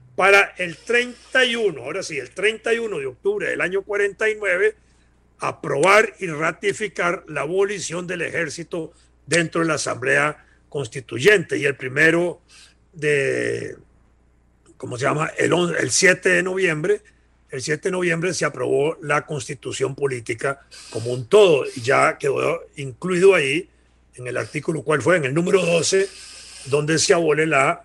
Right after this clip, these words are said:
el ejército como una institución permanente y se le da un carácter civilista al Estado en el artículo ciento cuarenta de la Constitución,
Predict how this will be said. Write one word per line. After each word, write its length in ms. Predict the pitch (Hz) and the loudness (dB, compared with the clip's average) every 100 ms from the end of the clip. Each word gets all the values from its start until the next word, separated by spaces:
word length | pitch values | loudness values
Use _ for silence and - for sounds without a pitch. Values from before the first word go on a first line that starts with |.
| - | -4
el 140 | 147 | 0
ejército 560 | 151 143 127 151 143 143 | 2 2 0 -4 -8 -10
como 180 | 127 135 | -8 -6
una 80 | |
institución 540 | 151 - 139 120 127 131 | -6 -8 -10 -8 -8 -4
permanente 680 | 135 135 127 120 107 156 - _ _ _ | -4 -4 -4 -6 -6 -8 -8 _ _ _
y 80 | 165 | -6
se 160 | 123 135 | 0 2
le 80 | 117 | 2
da 140 | 127 | 2
un 80 | 156 | 2
carácter 520 | 170 147 147 - 151 | 0 0 0 -2 -4
civilista 760 | - 202 214 208 185 170 - | -2 0 2 4 2 -2 -4
al 80 | 123 | -6
Estado 600 | 113 - 160 160 180 - _ - - - | -6 -4 0 2 0 -4 _ -20 -18 -8
en 180 | 147 165 | -4 0
el 80 | |
artículo 440 | 147 - 143 165 147 | -2 -4 -10 -6 -6
ciento 360 | - 139 156 | -4 -6 -6
cuarenta 400 | 135 120 123 - | -6 -4 -4 -2
de 20 | 135 | -2
la 100 | - | -2
Constitución, 760 | 127 - - - - - 165 | -8 -12 -16 -16 -10 -8 -8